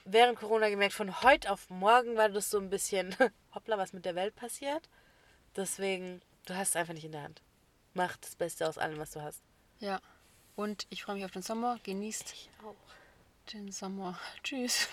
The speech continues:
Speaker 2: bis zum Winter. <laughs> So hat sich's grad angehört.
Speaker 1: Ja, Mann, ist echt so. Ja, ich freu mich auch auf die Sonne. Es gab doch hier dieses Wochenende jetzt mal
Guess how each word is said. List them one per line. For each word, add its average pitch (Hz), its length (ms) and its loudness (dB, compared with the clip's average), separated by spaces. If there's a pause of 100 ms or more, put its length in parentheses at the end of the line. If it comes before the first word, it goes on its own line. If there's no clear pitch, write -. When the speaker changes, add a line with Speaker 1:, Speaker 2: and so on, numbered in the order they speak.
Speaker 2:
bis - 160 -4
zum 208 140 -4
Winter. 214 280 0 (680)
<laughs> - 220 2 (1200)
So 392 80 4
hat 339 100 2
sich's 330 180 -8
grad 339 140 2
angehört. 311 360 0
Speaker 1:
Ja, 330 260 8
Mann, 339 400 2 (300)
ist - 80 -8
echt 269 240 2
so. 247 120 -4 (540)
Ja, 104 200 -2 (120)
ich - 160 -12
freu 208 180 -4
mich 190 160 -6
auch 190 140 -2
auf 185 100 -14
die 196 100 -12
Sonne. 185 440 -8
Es - 160 -8
gab 208 180 0
doch 202 100 2
hier 220 160 -2
dieses 190 320 -6
Wochenende 185 440 0
jetzt 180 260 -8
mal 185 160 -2